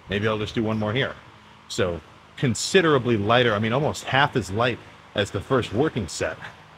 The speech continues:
So I'm definitely fatigued, but I'll still be able to get a lot of reps. So the way I'm gonna make this set more, um,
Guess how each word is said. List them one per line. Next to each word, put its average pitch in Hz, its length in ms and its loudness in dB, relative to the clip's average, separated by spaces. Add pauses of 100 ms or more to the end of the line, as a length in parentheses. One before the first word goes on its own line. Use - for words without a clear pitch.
(400)
So 78 360 -4
I'm 151 120 0
definitely 170 280 2
fatigued, 151 560 -2 (440)
but 101 140 2
I'll 117 120 4
still 165 220 0
be 131 80 0
able 117 140 4
to 92 80 -4
get 107 120 0
a 98 40 -2
lot 101 140 2
of 85 80 -6
reps. - 420 -2 (600)
So 110 120 -2
the 104 80 0
way 131 140 4
I'm 127 80 2
gonna 117 120 2
make 120 180 0
this 107 120 -4
set - 300 0
more, 110 400 2
um, 90 240 -2